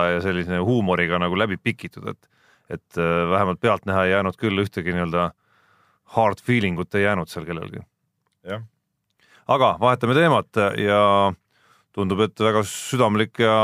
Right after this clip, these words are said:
Speaker 1: meeltlahutav on ka Eesti jalgpallikoondise reis, äh, Okeanias.
Speaker 2: No see ongi puhkusreis, et olgem ausad.
Speaker 1: Kus siis, äh, Fidžil näiteks pakuti meie meestele joovastavat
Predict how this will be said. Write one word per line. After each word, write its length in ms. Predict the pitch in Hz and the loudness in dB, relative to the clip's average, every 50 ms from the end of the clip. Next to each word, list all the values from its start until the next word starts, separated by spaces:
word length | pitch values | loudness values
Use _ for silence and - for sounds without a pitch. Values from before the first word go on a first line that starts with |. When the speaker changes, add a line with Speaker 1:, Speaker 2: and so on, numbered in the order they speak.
| 110 110 110 | 2 2 0
Speaker 1:
meeltlahutav 1000 | 104 104 110 117 117 117 117 123 135 127 104 - 120 117 113 110 - - 117 110 117 | 0 -2 -4 -4 -4 -2 0 0 0 0 0 2 2 2 2 2 0 0 2 2 2
on 100 | 117 107 | 2 2
ka 140 | 117 120 123 | 2 2 0
Eesti 240 | 113 - - 110 | 0 -2 0 0
jalgpallikoondise 720 | 127 139 135 - 120 107 104 107 117 113 110 107 107 113 117 | 0 0 0 0 -2 0 2 2 2 2 2 2 0 2 2
reis, 380 | 151 160 139 110 95 - - - | 2 2 2 0 0 -2 -2 0
äh, 160 | 101 101 98 98 101 | 2 2 4 4 2
Okeanias. 640 | 107 - 147 156 175 160 123 101 92 90 85 - - - | 2 2 2 2 4 4 2 2 0 -2 -2 -4 -10 -16
Speaker 2:
No 80 | - 98 | -8 -6
see 80 | 139 131 | -6 -6
ongi 140 | 104 98 - | -6 -6 -8
puhkusreis, 540 | 117 113 - - - 80 90 82 65 - 58 60 55 | -10 -10 -12 -16 -10 -8 -8 -8 -8 -12 _ -20 -20
et 80 | 55 _ 73 | -20 _ -16
olgem 220 | 76 73 76 78 76 | -14 -14 -12 -12 -12
ausad. 240 | 69 62 - - - - | -14 -14 -18 -20 -20 -18
Speaker 1:
Kus 300 | _ - 101 101 - - | _ -4 -4 -4 -2 -2
siis, 300 | - 104 98 92 - - - | -2 -2 -2 -2 -4 -2 0
äh, 400 | 104 101 101 101 98 98 98 92 - _ _ _ _ _ - | 2 2 4 4 2 2 0 -2 -6 _ _ _ _ _ -2
Fidžil 380 | 143 170 170 - 147 135 120 110 | 0 0 2 0 0 0 2 2
näiteks 600 | 117 113 110 - - 113 - - - - - - - _ | 0 0 0 0 -2 -4 -2 -4 -8 -8 -8 -12 -6 _
pakuti 600 | 104 98 - 101 95 - - 104 107 113 110 107 | -4 -4 -2 -6 -10 -6 -4 -2 0 0 0 0
meie 180 | 104 101 104 104 | 0 0 2 2
meestele 600 | 107 110 110 107 - 110 104 110 113 110 101 92 - _ | 2 0 0 0 0 0 2 2 2 2 0 -2 -6 _
joovastavat 500 | 104 101 101 98 98 - - 107 110 | 0 2 2 2 0 0 0 -2 -2